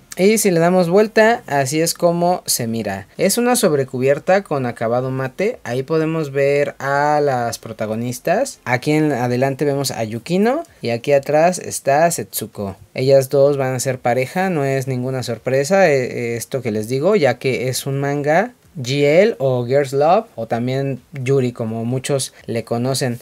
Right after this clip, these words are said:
Sabemos que Kamite tiene varios títulos de este género en su catálogo y pues han tenido muy buena recepción, por eso es que han continuado sacando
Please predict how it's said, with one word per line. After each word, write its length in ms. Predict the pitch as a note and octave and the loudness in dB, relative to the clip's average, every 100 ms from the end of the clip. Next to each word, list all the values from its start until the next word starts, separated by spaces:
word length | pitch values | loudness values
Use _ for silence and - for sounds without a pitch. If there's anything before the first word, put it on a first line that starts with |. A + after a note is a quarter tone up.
| - | -4
Sabemos 320 | D3 D#3 E3 | 0 2 0
que 80 | D#3 | -2
Kamite 400 | C#3+ C#3+ D#3 D#3+ | -4 -4 -4 -2
tiene 240 | D#3+ D#3+ | -2 2
varios 340 | D#3 D#3+ E3 D#3 | 2 2 0 -4
títulos 580 | E3 F3+ F3+ G3+ A3 | -6 -2 4 4 4
de 320 | D3+ C3 C3 C3+ | 2 0 0 -2
este 220 | - D#3+ | -2 -4
género 540 | E3 E3 E3+ F3 F3+ | -2 -2 2 2 0
en 220 | - D#3+ D3+ | -2 -4 -4
su 160 | F3+ | -4
catálogo 640 | D#3+ C#3+ D#3 E3 E3+ B3 - - | -2 0 2 2 2 0 -2 -6
y 120 | C3+ | -2
pues 200 | C#3 C3+ | 0 2
han 280 | D3 D#3+ D3 | 2 2 0
tenido 420 | D#3+ E3 E3+ E3+ | 0 2 2 4
muy 180 | E3+ F#3+ | 4 4
buena 300 | G#3 A#3 A3 | 4 6 4
recepción, 640 | F#3+ A3+ - E3+ G3 B3+ | 4 0 0 0 0 2
por 180 | F3+ D3+ | 4 4
eso 220 | D#3 E3+ | 2 0
es 100 | E3+ | -2
que 340 | - F3 F3+ - | 0 0 0 -4
han 200 | C#3+ E3 | -2 -2
continuado 540 | E3+ F#3 D3 C#3 D#3 E3 | 0 -2 0 -2 0 0
sacando 800 | A#2+ - D3 D#3+ E3 F3+ G#3 | -2 -2 -2 0 4 4 4